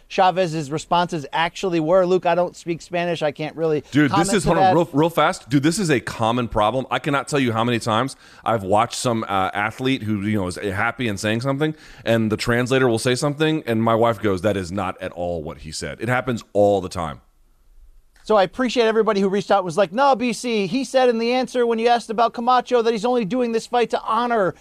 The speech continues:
Speaker 1: Macho Camacho Senior." Like, that kind of stuff got lost in translation. I'm not sure got lost here, but I do have a clip to throw to you. I essentially asked Chavez Senior, "Look, you know, you're the face of, of the history of Mexican boxing. You're the greatest fighter of all time, but Canelo's coming,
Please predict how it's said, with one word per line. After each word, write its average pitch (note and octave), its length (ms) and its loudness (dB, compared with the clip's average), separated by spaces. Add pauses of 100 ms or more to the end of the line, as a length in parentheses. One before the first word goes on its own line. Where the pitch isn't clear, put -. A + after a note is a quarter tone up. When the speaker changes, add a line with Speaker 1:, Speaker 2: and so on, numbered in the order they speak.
(140)
Speaker 1:
Macho G#3+ 340 2
Camacho G#3 420 2
Senior." G#3 460 -2
Like, F#3+ 160 2
that A3 160 2
kind A3+ 160 -2
of F#3 60 -6
stuff A3 200 -2
got G3 220 2
lost F#3 360 2 (240)
in F#3+ 120 -2
translation. F#3 640 0
I'm C#4 160 2
not C#4 180 0
sure B3 180 0
got G3+ 220 2
lost G#3 320 2
here, G#3 220 2
but D#3+ 100 2
I D#3+ 60 4
do F3 100 2
have G#3+ 140 4
a F#3+ 40 -2
clip G#3 200 -2
to E3 80 -6
throw G#3 200 2
to F3+ 60 -2
you. F3+ 100 4
I D#3+ 100 4
essentially G#3+ 600 -2
asked F#3+ 320 2 (260)
Chavez G3 380 2
Senior, G3+ 300 0
"Look, G#3 260 2
you F#3+ 60 0
know, F#3+ 80 4
you're F#3 180 0
the A3+ 80 -2
face A3 340 0
of, F3+ 200 -2 (340)
of F#3 140 0
the F#3+ 60 4
history G#3+ 280 0
of F#3 80 2
Mexican F#3 380 -2
boxing. D#3 360 0
You're F3+ 140 2
the G3 80 0
greatest G3+ 320 2
fighter G3 240 2
of F3 80 0
all F#3+ 140 4
time, G#3+ 320 2
but E3+ 160 0
Canelo's G#3 420 2
coming, F#3 400 0